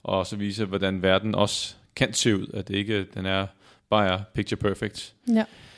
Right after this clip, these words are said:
Speaker 1: Og, øhm, så i dag, der,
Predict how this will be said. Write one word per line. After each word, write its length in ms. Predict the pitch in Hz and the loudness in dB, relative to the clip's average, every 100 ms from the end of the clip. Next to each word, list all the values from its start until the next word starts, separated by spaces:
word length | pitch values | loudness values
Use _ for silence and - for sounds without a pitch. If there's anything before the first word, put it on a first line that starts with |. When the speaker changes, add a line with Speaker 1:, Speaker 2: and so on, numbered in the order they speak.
| - _ | -20 _
Speaker 1:
Og, 420 | _ 104 101 98 98 | _ 4 6 6 4
øhm, 540 | 95 95 92 90 85 80 - - - _ _ _ _ - _ - _ _ _ _ _ _ _ _ | 4 2 2 0 -4 -12 -20 -20 -20 _ _ _ _ -20 _ -20 _ _ _ _ _ _ _ _
så 120 | - | 2
i 40 | 127 | 4
dag, 280 | 123 127 120 - | 4 0 -8 -2
der, 320 | 123 120 | 2 4